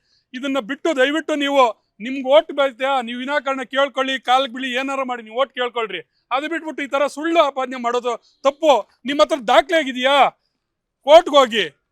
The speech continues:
ಲೋಕಾಯುಕ್ತ ಇದೆ, ಯಾವ್ದು ಯಾವ್ಯಾವ ಡಿಪಾರ್ಟ್ಮೆಂಟ್‌ಗಳು ಇದಾರ, ಕೋಆಪರೇಟಿವ್ ಅಲ್ಲಿ ಯಾವ್ಯಾವ ಡಿಪಾರ್ಟ್ಮೆಂಟ್ ಎಲ್ಲ ಎನ್ಕ್ವೈರಿ ಮಾಡ್ತೀರಿ, ಸತ್ಯ ಬಂತ? ಇದೇ ರೀತಿ ನೀವು ನೋಡಪ್ಪ ನಾವು ಪ್ರೂಫ್ ಮಾಡಿದೀವಿ, ಈಗ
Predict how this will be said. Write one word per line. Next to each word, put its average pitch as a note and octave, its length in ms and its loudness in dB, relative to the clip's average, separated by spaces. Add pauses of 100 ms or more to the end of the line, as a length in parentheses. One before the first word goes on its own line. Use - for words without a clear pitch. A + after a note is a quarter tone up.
ಲೋಕಾಯುಕ್ತ C#4+ 540 4
ಇದೆ, G#3 640 -2
ಯಾವ್ದು C#4+ 340 2
ಯಾವ್ಯಾವ C4+ 320 4
ಡಿಪಾರ್ಟ್ಮೆಂಟ್‌ಗಳು C#4 640 -2
ಇದಾರ, C4 220 -2
ಕೋಆಪರೇಟಿವ್ C#4 520 -4
ಅಲ್ಲಿ B3+ 120 -6
ಯಾವ್ಯಾವ C4 240 0
ಡಿಪಾರ್ಟ್ಮೆಂಟ್ C4+ 440 -6
ಎಲ್ಲ C#4+ 120 -4
ಎನ್ಕ್ವೈರಿ C#4+ 440 0
ಮಾಡ್ತೀರಿ, A#3+ 640 -8 (100)
ಸತ್ಯ D#4+ 340 4
ಬಂತ? C#4 240 0 (580)
ಇದೇ C4+ 200 0
ರೀತಿ C4 200 -8
ನೀವು C#4 320 -4 (320)
ನೋಡಪ್ಪ C4 320 0
ನಾವು C4 180 0
ಪ್ರೂಫ್ C#4+ 300 -8
ಮಾಡಿದೀವಿ, B3+ 460 -2 (480)
ಈಗ C4+ 220 -4